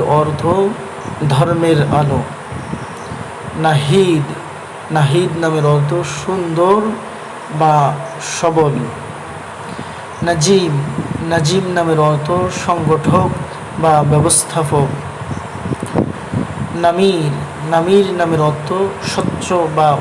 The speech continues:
উত্তম। নাবিহ, নাবিহ নামের অর্থ বিখ্যাত বা মনোযোগী।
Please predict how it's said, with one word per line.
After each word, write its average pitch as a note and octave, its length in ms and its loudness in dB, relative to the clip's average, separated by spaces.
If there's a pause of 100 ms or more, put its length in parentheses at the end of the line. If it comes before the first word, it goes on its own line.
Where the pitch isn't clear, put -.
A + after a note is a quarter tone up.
উত্তম। C#3+ 560 2 (2250)
নাবিহ, F#3 420 6 (1000)
নাবিহ E3 320 4 (260)
নামের E3 240 2
অর্থ D3 260 0 (480)
বিখ্যাত F3+ 540 -2 (480)
বা D#3 140 4 (320)
মনোযোগী। E3 680 2